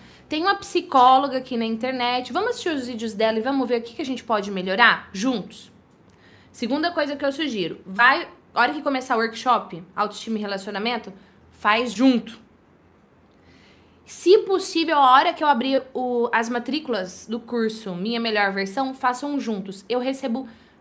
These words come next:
vários relatos de casais que fazem o curso Minha Melhor Versão juntos.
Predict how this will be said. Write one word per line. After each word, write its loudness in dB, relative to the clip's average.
vários 4
relatos 2
de -4
casais 2
que -4
fazem 0
o -8
curso -4
Minha -2
Melhor -4
Versão -2
juntos. 0